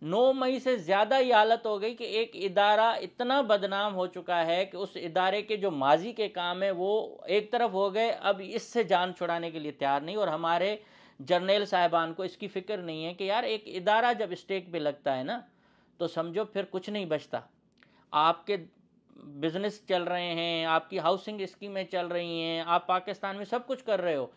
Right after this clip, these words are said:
जो बोलता है उसको गद्दार करार देते हो, जो बोलता है उसको जेलों में डालते हो, जो बोलता है उसको मुल्क छुड़वाते हो या उसको मुल्क के बाहर जाके मरवाते हो।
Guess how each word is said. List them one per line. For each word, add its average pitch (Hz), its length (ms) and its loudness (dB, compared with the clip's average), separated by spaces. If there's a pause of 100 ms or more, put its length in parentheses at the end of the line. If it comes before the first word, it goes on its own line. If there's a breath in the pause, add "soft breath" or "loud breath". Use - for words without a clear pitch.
(320 soft breath)
जो 208 320 6
बोलता 208 480 2
है 202 240 6
उसको 196 240 -4
गद्दार 175 380 4
करार 156 360 2
देते 123 300 -6
हो, 120 140 -6
जो 190 280 0
बोलता 196 440 0
है 208 120 4
उसको 190 240 -4
जेलों 185 320 2
में 196 140 -4
डालते 151 380 2
हो, 139 160 -2
जो 208 260 2
बोलता 208 480 0
है 208 180 4
उसको 196 260 -4
मुल्क 214 260 -2
छुड़वाते 202 500 0
हो 214 100 0
या 196 160 -2
उसको 190 220 -4
मुल्क 196 280 -2
के 208 80 0
बाहर 190 360 6
जाके 190 280 0
मरवाते 170 480 0
हो। 117 180 -6